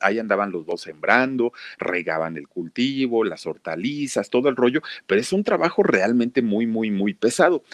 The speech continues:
Bueno, pues este matrimonio humilde tuvo cuatro hijos. Dos de ellos, pues ya sabemos quiénes son, Gustavo y Adolfo. Bueno, resulta entonces que Adolfo, el, lo, a quien hoy conocemos como el temerario mayor,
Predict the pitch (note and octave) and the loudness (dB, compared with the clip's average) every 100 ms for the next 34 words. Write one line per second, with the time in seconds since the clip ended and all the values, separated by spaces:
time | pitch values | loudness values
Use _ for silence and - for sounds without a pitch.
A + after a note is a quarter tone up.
0 | - - B2 C#3 C3 G#2+ A2 C#3 D#3 D3+ | -20 0 4 4 2 -2 -2 -4 -6 -4
1 | C#3+ B2 A#2 A2+ A#2 B2 A2 A2+ B2+ G#2 | -2 0 0 0 0 0 0 2 0 2
2 | A2+ - E2 - E2 D2 - G2 D#3+ - | 0 0 -4 -2 -2 -2 0 0 0 -4
3 | - - _ _ - - F#2+ A2+ B2+ C3+ | -14 -18 _ _ -16 0 4 6 6 4
4 | A2+ G#2 C3+ - D#2+ E2 - D2 D2+ D2+ | 4 0 -8 -10 -8 -8 -8 -8 -8 -12
5 | - F#2+ G#2 - F3 - - - E2 E2+ | -4 -2 0 2 0 0 -16 -10 -8 -6
6 | - D2+ D#2 F2 G2+ D3+ D3+ - - - | -4 -2 -2 0 2 2 2 -8 -16 -18
7 | - - D3 F2+ - - - B2+ C3+ E3 | -18 0 2 2 -2 -18 -4 -4 -2 -4
8 | E3+ F3 E3+ C3 B2+ B2+ - E2+ F#2 B2 | -2 -2 -2 -4 -4 -6 -4 0 2 2
9 | A2 - F#2+ - F#2 D#2 D2 D2+ F2 F#2+ | 2 -2 -2 -2 -6 -8 -12 -14 -10 -6
10 | - D#2+ - G2 F2+ F#2+ A2+ B2 A#2+ - | -6 -2 -2 -2 -2 -2 -2 -2 -4 -2
11 | B2+ F2+ - D#2 D2 F2+ E2 D#2+ E2+ G2 | -4 -4 -8 -10 -8 -6 0 2 2 2
12 | A2+ G#2+ G#2 | -2 2 4